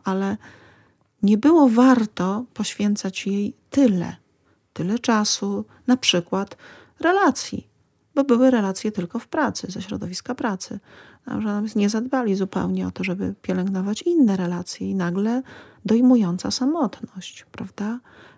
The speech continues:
No, jeszcze pierwszy rok po przejściu na emeryturę, jakieś tam imieniny, kontakty, ale potem już nie. E, i jest żal, szkoda, nie pielęgnowaliśmy relacji z bliskimi, ze znajomymi, z przyjaciółmi, z rodziną, dalszą może, jeśli bliższa, niekoniecznie.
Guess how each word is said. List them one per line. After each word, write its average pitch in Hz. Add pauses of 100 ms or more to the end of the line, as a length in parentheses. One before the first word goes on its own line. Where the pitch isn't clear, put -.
No, 403
jeszcze 262
pierwszy -
rok 196
po 180
przejściu 180
na 180
emeryturę, 196
jakieś 175
tam -
imieniny, 180
kontakty, -
ale 320
potem 339
już 330
nie. 262 (800)
E, 190 (180)
i 214
jest 226
żal, 190 (240)
szkoda, -
nie 214
pielęgnowaliśmy 214
relacji 180
z 180
bliskimi, 269
ze 196
znajomymi, 180
z -
przyjaciółmi, 202
z -
rodziną, 202
dalszą 190
może, 226
jeśli 208
bliższa, 202
niekoniecznie. 196